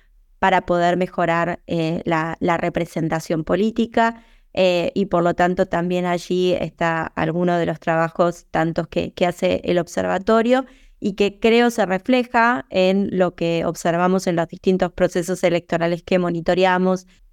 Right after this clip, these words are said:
en esta dispersión tan clara de los partidos políticos, la fragmentación, eh, algunos países que observamos, el caso de Guatemala, el caso de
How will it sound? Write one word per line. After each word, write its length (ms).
en 280
esta 240
dispersión 760
tan 180
clara 320
de 60
los 120
partidos 380
políticos, 680
la 120
fragmentación, 960
eh, 400
algunos 400
países 460
que 120
observamos, 640
el 80
caso 260
de 40
Guatemala, 680
el 100
caso 580
de 400